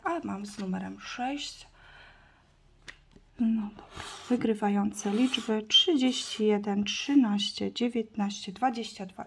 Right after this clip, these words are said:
i czterdzieści osiem. A ja mam trzydzieści osiem, czterdzieści siedem, czterdzieści pięć, dwadzieścia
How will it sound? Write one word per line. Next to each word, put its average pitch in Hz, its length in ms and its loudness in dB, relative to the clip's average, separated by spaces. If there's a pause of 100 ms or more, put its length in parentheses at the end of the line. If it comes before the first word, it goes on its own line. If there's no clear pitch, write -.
i 262 100 -8
czterdzieści - 840 -10
osiem. 185 520 -6 (2500)
A 220 80 0
ja 190 180 0
mam 202 240 -16
trzydzieści 208 720 -2
osiem, 247 640 4 (140)
czterdzieści 202 880 -2
siedem, 262 640 4 (160)
czterdzieści - 800 -4
pięć, 277 600 2 (920)
dwadzieścia 214 760 0